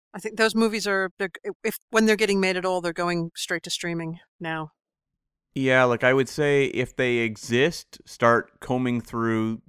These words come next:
Speaker 2: kind of the bigger actors today who occasionally make the odd smaller film, but that's even few and far between.
Speaker 1: Mm-hmm.
Speaker 2: 'Cause, like, you look at DiCaprio and pretty much everything he does is, like, a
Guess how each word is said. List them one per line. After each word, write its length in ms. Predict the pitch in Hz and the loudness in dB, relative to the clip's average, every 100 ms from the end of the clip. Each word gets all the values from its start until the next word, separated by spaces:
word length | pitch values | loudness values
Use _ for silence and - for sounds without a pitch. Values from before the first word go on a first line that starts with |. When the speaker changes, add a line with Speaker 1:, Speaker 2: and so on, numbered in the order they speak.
| - | -12
Speaker 2:
kind 180 | 117 107 | -6 -4
of 60 | |
the 80 | 98 | -4
bigger 380 | 85 113 113 92 | -2 0 2 2
actors 540 | 98 107 - 127 123 - | 0 -2 -6 -6 -6 -8
today 520 | 123 117 117 127 131 _ _ _ _ | -8 -2 0 0 -4 _ _ _ _
who 300 | 117 104 - | -2 -2 -2
occasionally 460 | 107 - 117 113 104 | -6 -2 -2 -2 -2
make 220 | 104 - | -2 -4
the 280 | 104 95 95 | -4 -4 0
odd 360 | 95 95 95 82 _ - | 2 2 2 -2 _ -16
smaller 460 | - 107 98 90 | -6 -2 0 -2
film, 440 | - 113 95 82 80 | -2 -2 0 -2 -6
but 120 | 113 | -4
that's 240 | 120 120 | -4 -4
even 240 | 117 95 87 - | -6 -6 -8 -6
few 200 | 101 90 | -6 -4
and 100 | 80 | -4
far 160 | 85 | -6
between. 400 | 82 - 82 78 - _ _ 214 | -6 -8 -12 -14 -16 _ _ -12
Speaker 1:
Mm-hmm. 320 | 156 165 180 180 _ _ _ _ _ _ _ - | -10 -10 -12 -14 _ _ _ _ _ _ _ -10
Speaker 2:
'Cause, 140 | 135 | -2
like, 180 | 123 - | -2 0
you 60 | 131 | 2
look 120 | 139 | 2
at 100 | 127 | 0
DiCaprio 800 | 110 - 113 113 113 92 87 87 | -4 0 2 2 0 0 0 -2
and 120 | 87 | -6
pretty 180 | - 120 | -8 -6
much 180 | 110 104 | -4 -4
everything 300 | 104 101 92 | -4 -4 -6
he 100 | 92 | -4
does 460 | 101 101 90 82 | 2 2 2 -2
is, 160 | 71 92 | -8 -6
like, 160 | 87 | -4
a 140 | 87 | -4